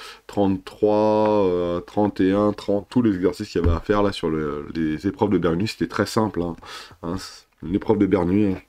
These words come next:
S, S bar, rien d'autre, hein. Une probabilité P ici, une probabilité un moins P là, voilà, ok, c'est tout. Ok, c'est vraiment tout, il n'y a rien d'autre à savoir pour l'instant,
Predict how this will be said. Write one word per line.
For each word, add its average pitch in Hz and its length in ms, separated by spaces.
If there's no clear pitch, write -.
S, 123 400
S 95 240
bar, 82 460
rien 107 260
d'autre, 82 320
hein. 85 120
Une 104 120
probabilité 98 400
P 117 280
ici, 117 440
une 95 100
probabilité 98 480
un 117 140
moins 110 260
P 104 220
là, 82 160
voilà, 92 360
ok, 95 260
c'est - 400
tout. 120 220
Ok, - 200
c'est - 180
vraiment 113 420
tout, 131 160
il 139 60
n'y 110 60
a 98 40
rien 107 240
d'autre 123 220
à 104 40
savoir 95 440
pour 85 160
l'instant, 85 420